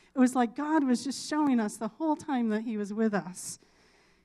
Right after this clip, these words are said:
And I know that singing in that car filled us with faith,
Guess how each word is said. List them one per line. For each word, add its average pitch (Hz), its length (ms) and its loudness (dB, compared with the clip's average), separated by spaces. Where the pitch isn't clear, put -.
And 220 360 4
I 233 100 4
know 294 280 8
that 240 240 4
singing 311 400 6
in 277 120 6
that 247 220 2
car 214 520 0
filled 254 220 2
us 214 180 2
with 196 180 -2
faith, 262 460 -2